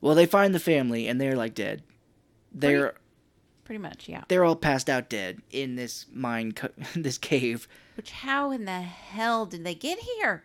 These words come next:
Speaker 1: I have no idea.
Speaker 2: They were in the middle of nowhere.
Speaker 1: I don't know. Maybe they can just walk forever.
Speaker 2: That's so weird. I don't get it.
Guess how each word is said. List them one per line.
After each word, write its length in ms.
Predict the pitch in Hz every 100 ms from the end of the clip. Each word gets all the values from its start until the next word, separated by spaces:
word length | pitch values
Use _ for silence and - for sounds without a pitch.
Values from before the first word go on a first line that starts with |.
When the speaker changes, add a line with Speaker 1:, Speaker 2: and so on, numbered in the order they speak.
| -
Speaker 1:
I 100 | 135
have 140 | 139 127
no 140 | 127
idea. 420 | 120 117 117 104 -
Speaker 2:
They 140 | 370
were 140 | 349
in 120 | 349 330
the 80 |
middle 500 | 320 311 330 339 330 320
of 140 | 311
nowhere. 960 | 269 269 294 294 294 254 202 165 - - _ -
Speaker 1:
I 140 | 131
don't 140 | 139 151
know. 160 | 160 165
Maybe 220 | 127 123
they 120 | 131
can 140 | 135
just 140 | 127 123
walk 220 | 127 139
forever. 520 | - 143 139 165 131 - _ _ _ _ _ _
Speaker 2:
That's 260 | 202 -
so 280 | - 233 220 196
weird. 460 | 208 175 147 139 - _ _
I 80 | 185
don't 280 | 170 180 175
get 180 | 180 156
it. 200 | 131